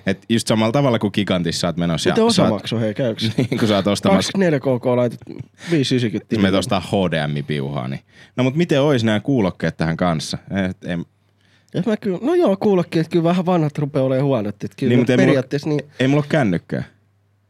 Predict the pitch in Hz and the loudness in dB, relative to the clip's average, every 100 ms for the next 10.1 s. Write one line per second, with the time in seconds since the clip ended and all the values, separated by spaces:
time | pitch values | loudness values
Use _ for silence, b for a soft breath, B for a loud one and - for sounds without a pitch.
0 | _ - 170 - _ 165 131 - _ _ | _ -6 -6 -8 _ -4 -4 -6 _ _
1 | _ _ _ _ _ _ B B B B | _ _ _ _ _ _ B B B B
2 | - 131 165 165 175 165 95 - 92 - | -6 0 0 0 0 0 -4 -6 -6 -2
3 | 143 98 - B B B B B _ - | -2 -4 -10 B B B B B _ -8
4 | 110 107 104 147 123 113 220 196 175 151 | -2 -2 -2 0 2 2 2 2 2 0
5 | - 170 160 127 113 110 123 - 98 110 | 0 0 0 2 2 0 -2 -2 0 2
6 | 113 135 127 113 135 147 117 - 92 80 | 4 4 4 4 4 2 2 0 -2 -2
7 | 76 - - _ 143 185 190 180 175 - | -6 -10 -12 _ 0 2 4 2 2 0
8 | 214 196 202 165 135 131 147 143 - 156 | 2 2 2 2 2 2 -2 -2 -2 -4
9 | - _ 175 185 170 165 160 - 139 143 | -6 _ -4 -2 0 0 0 -4 -4 -2